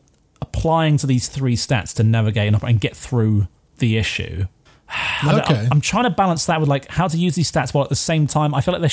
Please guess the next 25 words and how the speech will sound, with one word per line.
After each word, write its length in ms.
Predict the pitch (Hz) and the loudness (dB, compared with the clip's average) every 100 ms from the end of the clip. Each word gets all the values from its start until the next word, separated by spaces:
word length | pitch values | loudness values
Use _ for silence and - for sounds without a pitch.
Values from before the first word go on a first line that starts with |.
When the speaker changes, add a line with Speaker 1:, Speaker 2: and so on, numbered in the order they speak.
| - | -2
Speaker 1:
should 120 | 180 | -2
be 100 | 160 | 0
a 60 | 147 | 0
risk 380 | 135 143 - 139 | 0 0 -2 -2
that 240 | 143 - - - - _ | -2 -4 -12 -20 -20 _
if 160 | 160 - | -2 2
you 120 | 147 | 2
want 240 | 131 190 - | 2 0 0
to, 320 | 165 123 - | 0 -2 -2
if 120 | 151 | -2
there's 120 | 156 151 | 0 0
lots 180 | 202 | 0
of 80 | 160 | 0
lymphocytes 480 | 156 143 123 131 - | 0 0 0 -2 -2
attacking 380 | - 233 - 135 | -2 -2 0 0
you, 220 | 107 156 - - - _ | 0 -2 -6 -16 -18 _
an 80 | 156 | -2
obvious 280 | 156 170 135 | 0 2 0
solution 460 | 147 151 190 127 117 | 0 0 0 0 0
might 220 | 123 - | 0 0
be 120 | 123 | -2
to 140 | 117 113 | 0 0
use 220 | 123 117 | 2 0
a 60 | |
big 240 | 107 117 | 0 -2